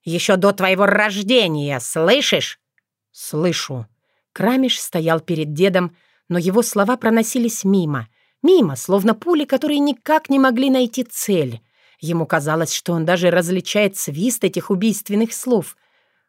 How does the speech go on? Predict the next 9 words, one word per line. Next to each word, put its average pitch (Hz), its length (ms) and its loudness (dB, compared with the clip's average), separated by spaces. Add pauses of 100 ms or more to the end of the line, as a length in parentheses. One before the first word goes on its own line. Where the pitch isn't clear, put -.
(120)
Он 180 180 0
явственно 233 680 0
звучал 226 480 0
сквозь 240 340 -2
щит, - 520 -4 (360)
надёжно 160 520 -2
прикрывающий 175 880 -4
самого 151 400 -2
Крамиша. 139 720 -4